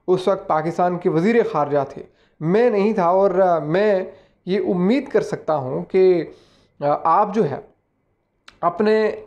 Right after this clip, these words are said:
इस, अ, इंतहाई मुंतशिर मजाज जो आपके ये ट्वीट्स हैं, इंतहाई जो है वो,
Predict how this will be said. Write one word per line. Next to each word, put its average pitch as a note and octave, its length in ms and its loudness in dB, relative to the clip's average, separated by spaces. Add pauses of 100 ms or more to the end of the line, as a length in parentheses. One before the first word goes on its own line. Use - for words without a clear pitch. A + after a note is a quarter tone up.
इस, - 380 -6 (460)
अ, D#3 100 -2 (120)
इंतहाई E3+ 640 0 (520)
मुंतशिर A3 580 2
मजाज E3+ 380 2
जो F#3+ 140 0
आपके E3+ 300 0
ये E3+ 120 2
ट्वीट्स F#3+ 400 -4
हैं, C3 200 -6 (340)
इंतहाई F3 420 0
जो F3 140 0
है D#3 120 0
वो, D#3+ 460 -2